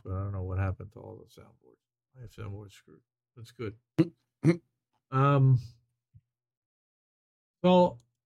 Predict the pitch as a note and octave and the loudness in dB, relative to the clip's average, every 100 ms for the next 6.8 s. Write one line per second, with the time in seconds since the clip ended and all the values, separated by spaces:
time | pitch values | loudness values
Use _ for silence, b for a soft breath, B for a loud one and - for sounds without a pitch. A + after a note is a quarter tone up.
0 | _ _ _ _ _ _ _ _ _ _ | _ _ _ _ _ _ _ _ _ _
1 | D#3 G3+ E3 E3 F3+ F3+ D#3 C#3+ F3 E3 | 2 6 8 6 4 2 4 4 4 4
2 | B2+ A2+ A#2+ - C3 A2 - - B2+ C#3 | 4 4 2 0 0 -2 -6 -4 0 0
3 | A#2+ _ E3 D#3 - D#3 D3+ - D#3 C3+ | -2 _ 4 4 4 2 2 2 4 4
4 | B2 C#3 D#3 C#3 A#2+ A2 - _ B2 B2+ | 2 2 2 2 2 -2 -6 _ -2 -2
5 | C3 C3 C#3 C3 - B2+ - B2 C3 B2+ | 0 2 4 4 2 0 0 -4 -2 0
6 | A#2 A#2 C3 B2 A2 G2+ - - | 0 2 4 4 2 0 -6 -18